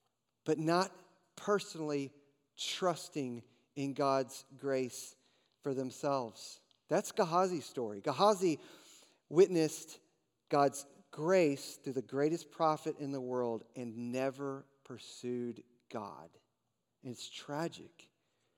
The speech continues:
And then God brings judgment to Gehazi. Verse twenty-seven, "Therefore the leprosy of Naaman shall cling to you and to your descendants." This curse falls upon Gehazi in an instant, in a moment,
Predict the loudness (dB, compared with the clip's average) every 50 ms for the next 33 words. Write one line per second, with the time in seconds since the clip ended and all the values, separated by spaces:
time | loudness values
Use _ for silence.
0 | _ _ _ _ _ _ -8 -4 0 0 0 2 2 2 2 2 2 0 -2 -2
1 | -2 -4 -4 -2 0 0 -2 -2 -6 -10 -10 -10 -10 -10 -8 -8 -8 -8 -8 -8
2 | -10 -12 -14 -20 -20 -20 _ _ _ _ _ _ _ _ -12 -12 -12 -12 -12 -10
3 | -6 -6 -6 -6 -4 -2 -2 -2 0 -2 -4 -6 -10 -20 -20 -20 -10 _ 6 6
4 | 6 6 4 2 4 4 4 4 4 4 4 4 2 2 0 0 0 0 2 2
5 | 2 2 0 2 0 -2 -4 -4 -4 -6 -6 -6 -6 -6 -4 -4 -4 -6 -8 -8
6 | -6 -4 -4 -4 -4 -6 _ -10 -6 -4 -4 -4 -4 -4 -8 -10 -12 -12 -10 -8
7 | -8 -8 -8 -10 -12 -12 -14 -12 -8 -8 -6 -6 -6 -6 -6 -8 -8 -10 -12 -12
8 | -12 -14 -16 _ _ _ _ _ _ _ _ _ _ _ _ _ _ _ _ _
9 | _ _ _ _ -8 -8 -8 -10 -10 -10 -10 -10 -8 -4 0 2 2 2 2 0
10 | -2 -6 -8 -10 _ _ 4 4 4 4 2 0 -4 -8 -6 -6 -4 -2 0 0
11 | -2 -2 -4 -6 -8 -12 -20 _ _ _ _ _ _ _ _ -2 -2 -2 0 2
12 | 4 6 6 6 6 4 2 -2 -2 -2 -2 -4 -2 -2 -2 -4 -4 -6 -12 _
13 | 2 2 4 4 2 -2 -4 -4 -4 -4 -4 -4 -4 -4 -2 -2 0 2 2 2
14 | 2 0 -2